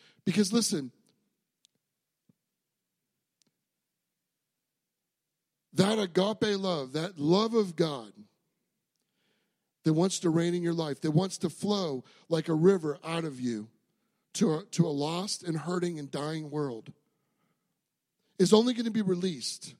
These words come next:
if you allow that love to change you, to change you. Quit, quit looking at everyone else around you. We like to point fingers. We like to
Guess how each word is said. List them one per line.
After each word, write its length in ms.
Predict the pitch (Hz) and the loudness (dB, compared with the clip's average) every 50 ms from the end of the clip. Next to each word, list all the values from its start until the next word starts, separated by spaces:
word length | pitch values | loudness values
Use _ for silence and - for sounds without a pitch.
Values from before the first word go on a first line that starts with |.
| _ _ _ _ _ _ _ _ _ _ | _ _ _ _ _ _ _ _ _ _
if 160 | 165 - 180 | -4 4 4
you 80 | 180 165 | 6 6
allow 240 | 160 165 165 165 165 | 6 2 -2 -4 -6
that 180 | 160 156 190 | -6 -8 -6
love 320 | 175 156 156 147 135 127 123 - - _ _ _ _ _ | -4 -2 -2 -2 -4 -6 -8 -12 -20 _ _ _ _ _
to 100 | - 135 | -8 -8
change 360 | - - 143 131 120 113 113 | -6 -4 -6 -6 -6 -8 -10
you, 120 | 107 104 98 - _ _ _ _ _ _ _ _ _ _ _ _ _ _ _ _ _ _ _ _ _ _ _ _ _ _ _ _ | -12 -14 -14 -16 _ _ _ _ _ _ _ _ _ _ _ _ _ _ _ _ _ _ _ _ _ _ _ _ _ _ _ _
to 80 | - 147 | -10 -8
change 500 | - - 180 180 165 156 147 131 131 139 - _ _ - | -4 -2 -2 -2 -2 -4 -6 -10 -14 -18 -20 _ _ -14
you. 400 | 139 143 175 180 160 123 101 - _ _ _ _ _ _ _ _ _ _ _ _ _ - - _ _ - | -4 0 2 2 2 0 -4 -10 _ _ _ _ _ _ _ _ _ _ _ _ _ -20 -20 _ _ 6
Quit, 300 | 226 247 294 - - - | 6 6 6 4 0 0
quit 180 | - 311 320 | 2 4 4
looking 280 | 285 330 320 302 277 254 | 4 2 0 0 -2 -2
at 100 | 247 240 | -2 0
everyone 380 | 214 220 214 240 220 208 202 | -2 0 2 2 2 2 0
else 460 | 196 202 190 - - - - - - - _ _ _ _ _ _ | -2 -4 -6 -8 -10 -10 -10 -12 -14 -16 _ _ _ _ _ _
around 400 | 151 160 165 170 180 185 160 131 | -4 -2 -2 -2 -4 -6 -8 -8
you. 180 | 127 113 101 95 _ _ _ _ _ _ _ _ _ _ _ _ _ _ _ _ _ _ _ _ _ _ _ _ _ _ _ _ _ _ _ _ _ _ _ _ _ _ _ _ _ _ _ | -10 -12 -14 -16 _ _ _ _ _ _ _ _ _ _ _ _ _ _ _ _ _ _ _ _ _ _ _ _ _ _ _ _ _ _ _ _ _ _ _ _ _ _ _ _ _ _ _
We 100 | 175 175 | 4 4
like 200 | 190 214 208 - | 4 4 0 -4
to 80 | 233 | -6
point 340 | - - 214 208 202 208 202 | -4 -2 -2 0 -2 -4 -4
fingers. 400 | - 185 185 180 190 185 170 170 | -6 -6 -4 -2 -2 -2 -2 -2
We 60 | 165 | -4
like 220 | 160 165 175 170 - | -4 -4 -6 -6 -8
to 120 | 196 175 | -12 -14